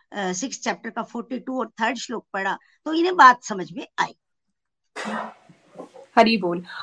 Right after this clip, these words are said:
Speaker 2: और यदि लंबे समय तक योग करने के बाद भटके, तो वह बुद्धिमान योगियों के ही कुल में जन्म लेता है।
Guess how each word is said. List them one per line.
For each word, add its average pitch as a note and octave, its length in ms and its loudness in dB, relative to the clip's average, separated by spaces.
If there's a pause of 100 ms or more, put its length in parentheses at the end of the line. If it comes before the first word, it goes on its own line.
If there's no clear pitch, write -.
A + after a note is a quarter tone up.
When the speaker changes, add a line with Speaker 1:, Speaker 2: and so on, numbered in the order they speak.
(180)
Speaker 2:
और D#4 240 12
यदि A4+ 320 12
लंबे D#4 380 12
समय F4+ 380 12
तक D4+ 280 8
योग D#4+ 340 4
करने E4+ 260 8
के C4+ 160 -2
बाद A3+ 340 8
भटके, A#3 600 -6 (380)
तो C#4 360 2 (220)
वह D#4+ 320 10 (140)
बुद्धिमान C#4+ 760 2
योगियों B3+ 520 -4
के G4 160 -4
ही F4 180 -2
कुल E4+ 220 -2
में D4+ 180 -2
जन्म B3+ 260 0
लेता A3 320 0
है। F#3+ 200 -6